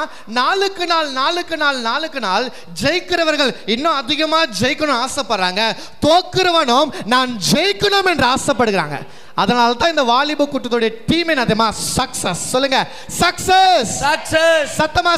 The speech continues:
Speaker 1: success.
Speaker 2: Success.
Speaker 1: இந்த success எப்படி வருது? எல்லாருக்குமே கேள்வி இருக்கு. Success, how to be a success? Success is not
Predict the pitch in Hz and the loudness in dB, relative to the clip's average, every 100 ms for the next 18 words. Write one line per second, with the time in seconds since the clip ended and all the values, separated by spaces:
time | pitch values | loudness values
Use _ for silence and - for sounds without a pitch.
0 | - 359 359 349 381 392 370 277 311 - | 2 0 0 2 4 6 4 2 -6 -6
1 | 311 320 320 294 320 - - - - 220 | 0 4 4 2 -6 -10 -12 -16 -6 -4
2 | 269 330 339 - 381 302 254 262 214 190 | -2 -4 -4 -6 -2 -2 -2 0 0 -2
3 | 180 170 254 311 - 370 339 381 381 - | -4 -6 -2 0 2 0 -4 -6 -8 -2
4 | 277 302 247 220 165 - 233 233 240 - | -2 0 -2 -2 -4 -4 -6 -2 -6 -2
5 | 277 - 262 226 - 202 - 156 139 - | -2 -2 -4 -4 -2 -6 -6 -14 -14 -16
6 | - - - - - - - - - - | -18 -20 -20 -18 -18 -18 -18 -18 -18 -18
7 | - - - 285 285 359 330 294 311 | -18 -18 -4 -4 -2 -2 -2 -2 -4